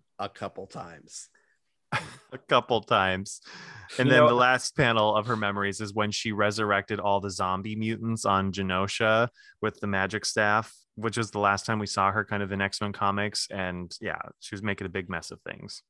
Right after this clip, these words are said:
Speaker 1: Mm-hmm.
Speaker 2: So through this trauma of remembering everything, these monsters surface.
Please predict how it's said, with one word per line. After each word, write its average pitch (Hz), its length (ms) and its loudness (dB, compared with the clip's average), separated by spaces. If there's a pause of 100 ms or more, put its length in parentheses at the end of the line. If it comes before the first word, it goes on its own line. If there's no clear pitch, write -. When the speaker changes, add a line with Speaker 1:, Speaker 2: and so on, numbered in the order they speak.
(160)
Speaker 1:
Mm-hmm. 110 400 -12 (680)
Speaker 2:
So 131 240 6
through 170 260 6
this 185 240 4
trauma 113 640 4
of 107 320 -2
remembering 107 500 -2
everything, 98 640 -2
these 107 500 -4
monsters 110 880 0
surface. - 840 -6